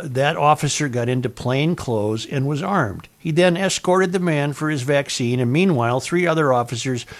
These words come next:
were outside the building in different areas just in case things went south,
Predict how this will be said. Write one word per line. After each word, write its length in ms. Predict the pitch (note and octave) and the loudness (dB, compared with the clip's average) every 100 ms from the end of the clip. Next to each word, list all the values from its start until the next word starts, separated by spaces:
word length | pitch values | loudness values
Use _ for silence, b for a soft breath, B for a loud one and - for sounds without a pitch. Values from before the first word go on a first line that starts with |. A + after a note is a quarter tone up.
| B - | B -2
were 160 | A2 | 2
outside 540 | A#2+ A#2+ - C#3+ F#3+ D#3 | 2 2 0 2 2 0
the 80 | |
building 440 | C3+ A#2+ A2 A#2+ A#2+ | 0 2 2 0 -2
in 120 | G#2+ | 0
different 380 | F#2+ C#3+ F#3+ C#3+ | 0 0 0 0
areas 360 | A2+ G#2 A#2 A2 | 0 0 -2 -2
just 300 | B2+ B2+ C#3+ | -4 -4 -6
in 100 | C#3 | -6
case 360 | - G2+ A#2 | -4 -4 -4
things 560 | - - - A#2 A2 G2+ | -10 -16 -4 -2 -2 -4
went 240 | G#2+ A2+ | -4 -2
south, 500 | - - E3 - - | -2 2 2 0 -8